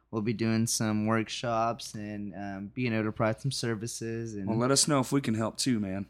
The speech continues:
Speaker 1: Oh, I one hundred percent want you guys involved.
Speaker 2: Yeah.
Speaker 1: So trust me. So I, I'm hoping that we'll get there sooner or later, um, and we'll make all of this happen.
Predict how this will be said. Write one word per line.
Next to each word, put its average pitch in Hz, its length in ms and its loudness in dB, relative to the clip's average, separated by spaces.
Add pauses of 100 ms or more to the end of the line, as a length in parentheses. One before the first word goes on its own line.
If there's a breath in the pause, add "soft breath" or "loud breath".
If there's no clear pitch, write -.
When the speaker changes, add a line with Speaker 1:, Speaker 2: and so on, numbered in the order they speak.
(120)
Speaker 1:
Oh, 117 280 8 (320)
I 127 220 12
one 139 260 6
hundred 143 260 10
percent 120 300 -4
want 101 160 -6
you 98 100 -8
guys 90 240 -12
involved. 80 440 -12
Speaker 2:
Yeah. - 60 -4
Speaker 1:
So 101 360 0
trust - 420 4
me. 95 300 -6
So 98 320 -2
I, 107 260 6
I'm 123 120 6
hoping 135 340 6
that 117 300 8
we'll 123 180 2
get 123 220 -2
there 123 120 0
sooner 135 460 0
or 127 80 2
later, 123 420 6 (440 loud breath)
um, 107 600 0
and 113 120 0
we'll 110 100 4
make 104 240 2
all 104 160 -4
of 98 80 -6
this 95 180 -6
happen. 92 540 -8